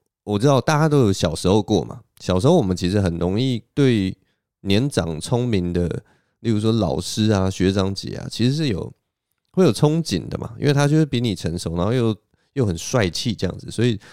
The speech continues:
多多少少都会。像我之前推荐的那个，有一个漫画，什么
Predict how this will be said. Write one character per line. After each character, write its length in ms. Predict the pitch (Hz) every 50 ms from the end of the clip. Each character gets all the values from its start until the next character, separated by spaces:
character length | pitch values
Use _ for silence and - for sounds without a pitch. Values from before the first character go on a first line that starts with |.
| - _ _
多 140 | - 139 143
多 180 | 147 143 143
少 200 | 131 120 95 95
少 140 | 92 92 80
都 180 | 80 - 85 87
会。 240 | 82 - 92 - - - _ _ _ _ _ _ _ _ _ _ _
像 140 | - 196 170
我 80 | 117
之 160 | 104 - 147
前 300 | 151 139 110 104 110 110 104 - _ _ _ _ _ _ _ _ _
推 180 | - 143 139 131
荐 200 | 123 147 135 117
的 120 | 104 98 95
那 120 | 101 110
个， 260 | 98 101 85 80 80 73
有 260 | - - 69 87 92 98
一 40 |
个 160 | 104 - 104 101
漫 280 | 110 123 123 107 101
画， 260 | 98 110 104 95 90
什 120 | 85 - 80
么 260 | 80 78 65 65 67